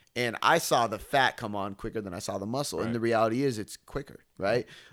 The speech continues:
Speaker 1: But I needed to put some fat on my body to get my hormones healthy so I could put on some muscle.
Speaker 2: Yeah.
Speaker 1: And, and it was a frustrating process. But then four or five months in, people are starting to be like, "Damn, bro, like, you're looking hella big," and my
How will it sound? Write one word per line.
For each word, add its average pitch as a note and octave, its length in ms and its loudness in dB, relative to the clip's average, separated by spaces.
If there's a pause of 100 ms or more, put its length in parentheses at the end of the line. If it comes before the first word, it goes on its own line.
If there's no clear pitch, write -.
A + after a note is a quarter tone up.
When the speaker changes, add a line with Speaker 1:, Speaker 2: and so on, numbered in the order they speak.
Speaker 1:
But B2 220 8
I B2+ 80 6
needed C3 300 0
to A2+ 40 2
put - 160 0
some A2 140 -8
fat A2 180 4
on G#2+ 80 -2
my G2+ 100 0
body A2 320 2
to G2 100 -12
get F#2+ 120 -6
my E2+ 120 -6
hormones G#2 440 -4
healthy G#2+ 300 -4
so F#2 160 -8
I F#2 80 -6
could - 120 -18
put G2 120 -8
on F2+ 100 -6
some E2+ 160 -12
muscle. F#2+ 320 -6
Speaker 2:
Yeah. F2+ 120 -8 (200)
Speaker 1:
And, G#2+ 220 -4
and B2+ 140 -2
it B2+ 100 0
was A#2+ 220 -2
a G#2 60 -4
frustrating A#2 540 -4
process. A2 600 -2
But G2+ 260 -2
then A#2+ 340 -2 (440)
four C3+ 320 2
or - 20 0
five A#2+ 300 4
months A2+ 240 -4
in, A#2+ 160 -2
people A2 280 -6
are G#2+ 40 -4
starting G#2 220 -4
to G2+ 40 -8
be G2 80 -6
like, F2 160 -6
"Damn, A2+ 260 -6
bro, F2 160 -4
like, F#2+ 260 -4
you're A2 100 -4
looking C#3 240 -6
hella G#2+ 240 -2
big," A2+ 280 -2
and F#2 60 -10
my D2+ 120 -8